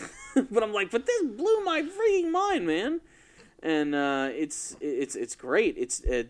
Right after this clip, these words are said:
you know, it's one of those series that, you know, when it first started, it was really popular. And then, like a lot of things that get really popular, over time people say that it starts to get kinda overrated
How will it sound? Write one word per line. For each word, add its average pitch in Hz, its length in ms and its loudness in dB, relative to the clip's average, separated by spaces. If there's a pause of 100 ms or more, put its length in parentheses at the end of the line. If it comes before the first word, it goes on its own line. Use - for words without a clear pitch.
(220)
you 147 140 -2
know, 113 340 -6
it's 147 380 -6
one 190 200 0
of 277 60 0
those 302 180 6
series 160 500 2
that, 131 200 0 (680)
you 151 100 -6
know, 123 80 -2
when 123 120 -4
it 131 60 -8
first 220 240 4
started, 165 380 6
it 151 40 4
was 120 160 0
really 135 220 2
popular. 151 580 0 (380)
And 151 160 2
then, 160 260 2
like 147 160 0
a 151 60 0
lot 127 180 4
of 139 80 -2
things 147 220 0
that 147 80 -4
get 131 100 -2
really 147 200 0
popular, 151 460 0
over 135 160 0
time 135 220 -4
people 135 240 -8
say 131 160 -2
that 123 120 -2
it 107 60 -6
starts 120 220 -8
to 143 60 -16
get 117 160 -10
kinda 120 200 -10
overrated 117 640 -6